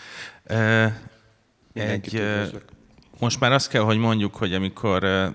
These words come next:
Speaker 1: Nádas Péter könyvről van szó, az nem tud vékony lenni. Ö,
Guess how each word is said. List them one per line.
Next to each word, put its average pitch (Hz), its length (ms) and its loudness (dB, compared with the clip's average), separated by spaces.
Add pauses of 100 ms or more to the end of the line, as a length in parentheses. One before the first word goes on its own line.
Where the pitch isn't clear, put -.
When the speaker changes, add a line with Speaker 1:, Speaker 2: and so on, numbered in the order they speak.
(140)
Speaker 1:
Nádas 95 400 -2
Péter 87 400 -4
könyvről 85 400 -2
van 82 220 -4
szó, 110 580 -4
az 98 160 -6
nem 92 180 0
tud 87 200 -6
vékony 82 460 -4
lenni. 85 420 -2 (1120)
Ö, 92 380 0